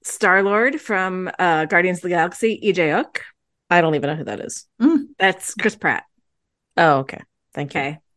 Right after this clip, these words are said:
Speaker 2: I know who
Speaker 1: Um,
Speaker 2: Lee Jae-wook is. I don't know.
Speaker 1: No, I know. I, I'm saying,
Speaker 2: Star-,
Speaker 1: yeah.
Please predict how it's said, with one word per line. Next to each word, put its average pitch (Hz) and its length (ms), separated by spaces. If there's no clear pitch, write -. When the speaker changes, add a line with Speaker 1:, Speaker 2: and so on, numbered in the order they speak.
Speaker 2:
I 202 240
know 320 120
who 311 100
Speaker 1:
Um, 285 60
Speaker 2:
Lee 277 120
Jae-wook 226 400
is. 139 200
I 233 120
don't 277 400
know. 254 100
Speaker 1:
No, 262 100
I 269 100
know. 302 280
I, 214 220
I'm 233 160
saying, 214 300
Speaker 2:
Star-, 202 220
Speaker 1:
yeah. 180 200